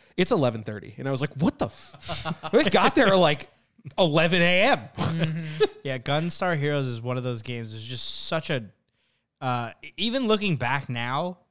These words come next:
Speaker 3: it was such a trendsetter game
Speaker 1: It's a
Speaker 3: for,
Speaker 1: more
Speaker 3: like, the
Speaker 1: lighthearted
Speaker 3: co-op.
Speaker 1: bullet hell, right?
Speaker 3: Um,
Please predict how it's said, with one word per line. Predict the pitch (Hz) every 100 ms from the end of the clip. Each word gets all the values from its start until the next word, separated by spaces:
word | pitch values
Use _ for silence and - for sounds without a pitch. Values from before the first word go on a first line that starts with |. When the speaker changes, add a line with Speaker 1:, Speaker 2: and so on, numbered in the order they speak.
| _
Speaker 3:
it | 151
was | 165 156 127
such | - 160 165
a | 131 104
trendsetter | - - - 123 135 139 - 127 117
game | 107 110 123 139 -
Speaker 1:
It's | 151 -
a | 131
Speaker 3:
for, | 147
Speaker 1:
more | 214 202
Speaker 3:
like, | 151
the | 143
Speaker 1:
lighthearted | 160 175 127 123
Speaker 3:
co-op. | 127 123
Speaker 1:
bullet | - 156 131
hell, | 104 92
right? | 117 127 - _ _ _ _ -
Speaker 3:
Um, | 147 165 170 175 170 165